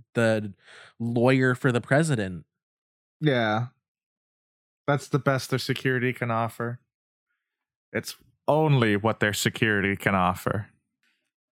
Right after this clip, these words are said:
Speaker 2: Like, "Th-, this is a perfectly reasonable person. I see no harm in this." Have at her, Rudy.
Speaker 1: God, Donald Trump and everyone associated with him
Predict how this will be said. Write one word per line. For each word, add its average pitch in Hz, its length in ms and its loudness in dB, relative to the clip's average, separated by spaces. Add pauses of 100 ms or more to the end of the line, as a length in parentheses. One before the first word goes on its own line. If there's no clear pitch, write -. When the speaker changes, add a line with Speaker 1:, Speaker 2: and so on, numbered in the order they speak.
(280)
Speaker 2:
Like, 101 240 -6
"Th-, 156 180 2
this 180 220 2
is 180 120 4
a 175 100 4
perfectly 196 640 2
reasonable 165 580 4
person. 208 680 2 (720)
I 185 220 8
see 185 320 2
no 170 220 4
harm 196 420 6
in 190 160 6
this." - 600 2 (1120)
Have 113 280 8
at 127 240 6
her, 113 240 6
Rudy. 107 540 6 (840)
Speaker 1:
God, 113 320 0
Donald 170 360 4
Trump 135 300 0
and 127 120 2
everyone 127 440 2
associated 110 800 -2
with 107 240 -4
him 98 360 -6